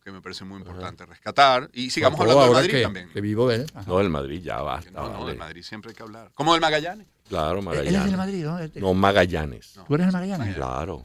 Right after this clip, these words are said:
Speaker 3: ¿Tú eres del
Speaker 2: Y no me
Speaker 3: Magallanes?
Speaker 2: cambio.
Speaker 1: Sí, claro.
Speaker 3: ¿Los dos son del Magallanes?
Speaker 1: Todo, todo el equipo.
Speaker 2: Sí.
Speaker 3: ¿Y cómo yo acepto esta imitación, Ricardo? ¿Qué es eso?
Speaker 2: Bueno, pero t-, no me vas a decir que tú eres los Bravos de Margarita.
Speaker 3: Yo soy
Speaker 1: <laughs>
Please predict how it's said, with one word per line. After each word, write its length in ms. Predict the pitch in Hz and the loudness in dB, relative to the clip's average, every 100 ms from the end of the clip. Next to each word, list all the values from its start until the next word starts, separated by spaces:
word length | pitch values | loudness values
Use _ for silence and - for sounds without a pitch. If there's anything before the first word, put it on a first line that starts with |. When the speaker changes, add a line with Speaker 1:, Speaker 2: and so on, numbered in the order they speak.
| - | 4
Speaker 3:
¿Tú 60 | |
eres 120 | 190 220 | 8 8
del 80 | |
Speaker 2:
Y 40 | 208 | 8
no 40 | |
me 60 | - | 8
Speaker 3:
Magallanes? 240 | 110 135 | 8 8
Speaker 2:
cambio. 480 | 123 127 113 90 - - | 8 6 6 2 0 -14
Speaker 1:
Sí, 80 | |
claro. 280 | 117 113 139 _ - | -12 -12 -14 _ 2
Speaker 3:
¿Los 140 | 117 | 4
dos 140 | 196 - | 6 2
son 140 | 190 | 0
del 100 | 185 | 0
Magallanes? 260 | 180 170 143 | -2 2 4
Speaker 1:
Todo, 200 | 143 151 | 4 0
todo 140 | 143 | -4
el 40 | 143 | -6
equipo. 160 | 104 - | -4 -4
Speaker 2:
Sí. 140 | 92 156 | -2 -2
Speaker 3:
¿Y 60 | |
cómo 160 | 147 208 | -2 -4
yo 80 | 247 | -6
acepto 260 | 202 190 151 | -8 -4 -4
esta 120 | 143 | -2
imitación, 380 | 135 123 143 127 | -4 -4 -2 -2
Ricardo? 400 | 135 190 120 98 | -2 -2 -4 -6
¿Qué 100 | 156 | -6
es 100 | 127 - | -4 -2
eso? 80 | |
Speaker 2:
Bueno, 140 | 104 117 | -4 0
pero 160 | 110 90 - 95 | 0 -2 -6 0
t-, 60 | |
no 100 | 110 | 6
me 40 | 123 | 10
vas 80 | 156 | 10
a 20 | |
decir 140 | 143 | 10
que 100 | 151 | 6
tú 100 | 139 | 8
eres 180 | 143 147 | 10 12
los 120 | 147 | 12
Bravos 300 | 117 113 127 | 12 12 12
de 60 | 127 | 10
Margarita. 580 | 110 98 90 87 - 80 - - 240 - _ - _ _ _ _ 170 _ _ 139 127 | 8 8 6 4 -2 -6 -6 -12 -12 -12 _ -16 _ _ _ _ -20 _ _ -12 -2
Speaker 3:
Yo 100 | 139 | -2
soy 340 | - 147 160 | 2 2 0
Speaker 1:
<laughs> 60 | - | -4